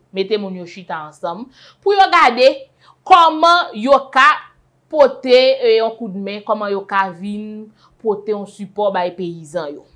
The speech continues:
Pa gen pwoblèm. Pa gen pwoblèm, se yon bon chòz. Se yon, m di se yon bon chòz paske sonje talè a mwen di nou ke nou pa wè ke Leta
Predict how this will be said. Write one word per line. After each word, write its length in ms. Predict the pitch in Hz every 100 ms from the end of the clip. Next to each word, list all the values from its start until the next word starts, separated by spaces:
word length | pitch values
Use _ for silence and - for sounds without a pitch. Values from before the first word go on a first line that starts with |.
| _ _ _ _ _ _ _ _ _ _ _ _ _ _ -
Pa 140 | 320
gen 160 | 285 233
pwoblèm. 360 | 180 107 110 - _ _ _ _ _ _ -
Pa 100 | 233
gen 120 | 226 208
pwoblèm, 480 | 180 165 170 185 220 - _
se 160 | - 190
yon 160 | 180 170
bon 200 | 151 147
chòz. 380 | - - _ _ _ _ _ _ _ _ _ _ _ _
Se 140 | 370
yon, 160 | 480 453
m 80 | 494
di 80 | 453
se 100 | 359 320
yon 100 | 269
bon 160 | 233 233
chòz 240 | 370 370
paske 420 | 285 269 254 220 - - _ _ -
sonje 440 | 381 415 392 523 508
talè 240 | 349 277 262
a 120 | 254
mwen 160 | 247 196
di 80 | 214
nou 140 | 208
ke 160 | 294 311 - _ _ _ _ _ _ _ _ _ _ - 220
nou 240 | 277 349 349
pa 240 | 311 262 294
wè 160 | 427 427
ke 100 | 302
Leta 460 | 269 262 269 -